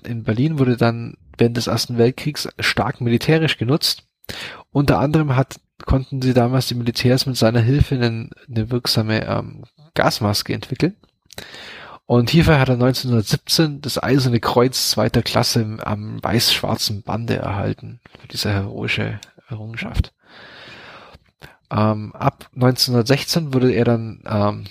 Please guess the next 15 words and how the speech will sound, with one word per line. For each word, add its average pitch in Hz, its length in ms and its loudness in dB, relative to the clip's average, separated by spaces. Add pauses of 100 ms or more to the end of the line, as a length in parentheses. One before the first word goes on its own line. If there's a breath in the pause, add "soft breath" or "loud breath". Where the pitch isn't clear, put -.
Nachfolger 160 680 0
von 113 340 -4
Adolf 110 480 -2
Baeyer 147 380 2
an 113 120 -6
der - 160 -4
L 123 100 -2
M 160 120 0
U, 220 140 -6 (360)
als 117 220 -2
der 110 320 4
emeritiert 110 640 -4
ist. 226 240 -4 (1700 loud breath)
Und 131 560 0
allerdings 127 640 2